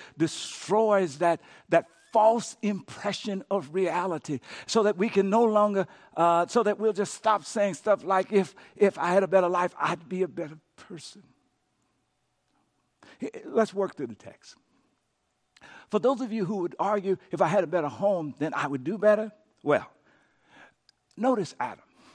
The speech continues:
Uh, Adam and later will be joined by Eve. He, he ultimately gets to have the best home ever. Look at verse eight, what it says. It says, "Then the Lord God planted, the Lord God planted a garden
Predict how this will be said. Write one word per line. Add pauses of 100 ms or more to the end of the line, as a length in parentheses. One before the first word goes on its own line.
(680)
Uh, (140)
Adam
and
later
will
be
joined
by
Eve. (300)
He,
he
ultimately
gets
to
have
the
best
home (360)
ever.
Look
at
verse
eight,
what
it
says.
It
says, (340)
"Then
the
Lord
God (160)
planted, (960)
the
Lord
God
planted
a
garden